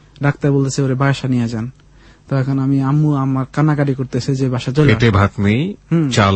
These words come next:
Speaker 2: নেই ঘরে,
Speaker 1: হুম।
Speaker 2: এবং
Speaker 1: হুম।
Speaker 2: ঠিকমতো টেক কেয়ার নেই, এই অবস্থায় ঘরে আরেকজন অতিথি আসার চিন্তা
Speaker 1: তো
Speaker 2: ভাবনা।
Speaker 1: আমি, আম্মু আবার বলতেছে যে, "চলে আসো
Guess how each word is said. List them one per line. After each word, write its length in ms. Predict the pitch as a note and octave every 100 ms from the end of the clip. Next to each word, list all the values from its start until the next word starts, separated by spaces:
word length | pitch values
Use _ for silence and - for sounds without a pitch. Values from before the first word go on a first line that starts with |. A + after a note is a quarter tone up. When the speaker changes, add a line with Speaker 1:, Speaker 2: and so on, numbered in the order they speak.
| G2+
Speaker 2:
নেই 200 | G#2+ G#2+
ঘরে, 400 | F#2+ F#2+ G#2 F3+ - E3+
Speaker 1:
হুম। 180 | E3+
Speaker 2:
এবং 480 | C#3+ F2 F2+ F2 E2 - - - - - D#3
Speaker 1:
হুম। 60 |
Speaker 2:
ঠিকমতো 360 | D3+ C3 G3+ F#3+
টেক 200 | - -
কেয়ার 180 | - D3
নেই, 300 | D3+ E3 A3 -
এই 160 | G2
অবস্থায় 400 | F2+ F#2+ - A2
ঘরে 220 | F#2 F#2
আরেকজন 340 | F2+ F2 E2 F2+
অতিথি 300 | E2 F2+ F2+
আসার 260 | G#3+ D3+
চিন্তা 220 | C3 F2 D#3
Speaker 1:
তো 60 |
Speaker 2:
ভাবনা। 180 | D#3+ D3+
Speaker 1:
আমি, 340 | D#3 E3 D#3 D3+
আম্মু 320 | C#3+ E3+ E3+
আবার 180 | D#3 D3+
বলতেছে 380 | D3+ D3 D3 D3
যে, 60 |
"চলে 240 | C#3 D#3+ D3+
আসো 280 | C#3+ G3+